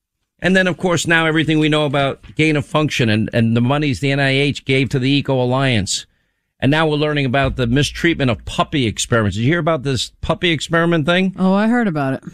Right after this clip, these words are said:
Speaker 1: Yeah, where they're, they're, what are they putting, these, these insects on them to eat them alive?
Speaker 2: Eat them alive.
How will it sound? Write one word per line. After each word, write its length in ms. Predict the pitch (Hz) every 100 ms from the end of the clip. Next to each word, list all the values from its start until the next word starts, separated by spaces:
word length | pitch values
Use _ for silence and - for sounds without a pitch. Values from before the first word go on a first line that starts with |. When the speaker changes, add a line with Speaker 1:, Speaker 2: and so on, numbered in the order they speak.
| -
Speaker 1:
Yeah, 240 | 135 131 92
where 180 | 131 139
they're, 200 | 135 104
they're, 220 | 127 127 - -
what 180 | 175 170
are 40 |
they 140 | 147
putting, 280 | 110 151 131
these, 320 | 120 117 87
these 840 | - 98 120 110 92 - - - - - _ 139 -
insects 560 | 160 202 - 190 190 180
on 200 | 160 180
them 180 | 196 185
to 160 | -
eat 200 | 156 160
them 140 | 175 139
alive? 680 | 107 107 110 127 160 247
Speaker 2:
Eat 160 | 233 226
them 160 | 254 247
alive. 580 | 226 147 143 139 -